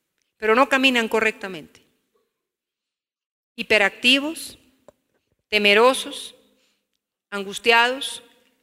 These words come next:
lloran sin motivo, mal en la escuela, no quieren ir a la escuela, no quieren convivir con nadie. Y nosotros a riatazo los mandamos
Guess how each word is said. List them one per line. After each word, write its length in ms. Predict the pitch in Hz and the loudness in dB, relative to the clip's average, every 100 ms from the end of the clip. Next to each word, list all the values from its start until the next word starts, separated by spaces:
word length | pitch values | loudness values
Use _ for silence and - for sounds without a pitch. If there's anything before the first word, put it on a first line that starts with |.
| _ _ | _ _
lloran 360 | 220 226 220 | 4 6 4
sin 180 | 214 202 | -2 -8
motivo, 480 | 190 - 240 247 262 - _ _ _ _ _ _ _ _ _ _ _ _ _ | -10 -4 -4 -4 -12 -16 _ _ _ _ _ _ _ _ _ _ _ _ _
mal 320 | 214 247 247 | 2 4 4
en 100 | 226 | 0
la 60 | 196 | -4
escuela, 500 | - 226 240 254 254 - _ _ _ _ _ _ _ - | -2 2 2 2 -4 -18 _ _ _ _ _ _ _ -4
no 180 | 240 247 | -4 4
quieren 320 | 254 247 240 | 4 6 4
ir 120 | 240 | 2
a 60 | 233 | 2
la 80 | |
escuela, 500 | 208 - 226 240 254 - - _ _ _ _ _ _ _ _ - | -2 0 2 2 0 -10 -20 _ _ _ _ _ _ _ _ -2
no 200 | 285 - | 0 4
quieren 320 | 302 302 277 | 4 4 2
convivir 420 | 269 254 254 262 | -2 2 4 4
con 180 | 247 233 | 2 -2
nadie. 420 | 233 247 262 269 - _ _ _ _ _ _ _ _ _ _ _ _ _ _ _ - | 0 0 -2 -10 -16 _ _ _ _ _ _ _ _ _ _ _ _ _ _ _ -12
Y 80 | 214 | -4
nosotros 420 | 202 247 254 247 | 0 0 0 -2
a 80 | 220 | -2
riatazo 540 | 208 208 - 240 220 | 0 0 0 -2 -4
los 160 | 214 208 | -8 -8
mandamos 600 | 202 208 196 196 - | -4 -2 -2 -8 -20